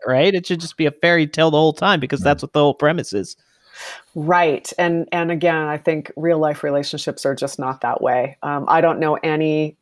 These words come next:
Speaker 2: any couple that doesn't, you know, come up against their wall many, many times in relationship. And, you know, Mark and I were actually talking about this recently. We have a couple of friends who are really,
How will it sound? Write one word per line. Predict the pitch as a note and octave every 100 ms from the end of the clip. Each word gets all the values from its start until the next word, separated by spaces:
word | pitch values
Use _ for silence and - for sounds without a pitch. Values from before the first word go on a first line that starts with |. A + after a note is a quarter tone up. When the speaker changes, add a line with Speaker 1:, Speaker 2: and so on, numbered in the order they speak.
| -
Speaker 2:
any | D#3+ E3+ F3+ C3+
couple | - D3 - C#3 C3 -
that | D3+ C#3+ D3+
doesn't, | D3 D3 D3+ - _ _ - - _ -
you | F3
know, | D#3+ D#3 -
come | F#3 F#3
up | F#3
against | E3 E3+ D#3+ -
their | D#3
wall | D3 D3 F3 D3+ C#3
many, | C#3+ D#3 D#3+
many | D3+ D3+ C#3+
times | - D3+ D3 D3
in | C#3
relationship. | C3+ C#3 C#3+ D3+ - G#2 - _ -
And, | D#3 D3 C#3+ _ - - - - _ _ _ _ -
you | C4
know, | A#3
Mark | G#3 G#3+ A3
and | G3+
I |
were | F3+ E3+
actually | E3+ - E3+ D#3 - - - -
talking | G3 F#3 G3 F3+
about | D3+ C#3+ C#3+
this | D3+ D3 - -
recently. | D#3+ D#3 - D3 D3
We | D3 E3+
have | F3 E3+
a | -
couple | F3+ E3+ E3
of | D3
friends | - D#3 D#3+ D3 -
who | D#3+ E3+
are | D3+
really, | D3 D#3 D#3 D3